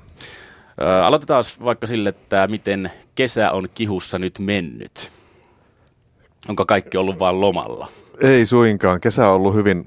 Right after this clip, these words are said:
Speaker 2: aktiivista aikaa kihussa. kihun toiminnassahan painottuu tällainen osallistuva asiantuntijuus, joka tarkoittaa sitä, että meidän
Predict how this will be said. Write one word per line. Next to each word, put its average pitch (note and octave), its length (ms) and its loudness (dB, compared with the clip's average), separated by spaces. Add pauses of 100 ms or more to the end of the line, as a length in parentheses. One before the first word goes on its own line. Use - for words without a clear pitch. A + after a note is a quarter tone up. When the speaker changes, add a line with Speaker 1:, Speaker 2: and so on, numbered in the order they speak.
(140)
Speaker 2:
aktiivista F#2 520 -2
aikaa E2+ 460 2 (600)
kihussa. F2+ 420 -2
kihun F#2+ 400 0 (720)
toiminnassahan G2 600 2
painottuu F#2+ 560 2
tällainen E2 460 -2 (260)
osallistuva E2+ 640 2
asiantuntijuus, D#2+ 880 -2
joka - 180 -4
tarkoittaa E2 460 -2
sitä, - 240 -2
että - 160 -4
meidän D#2+ 260 -2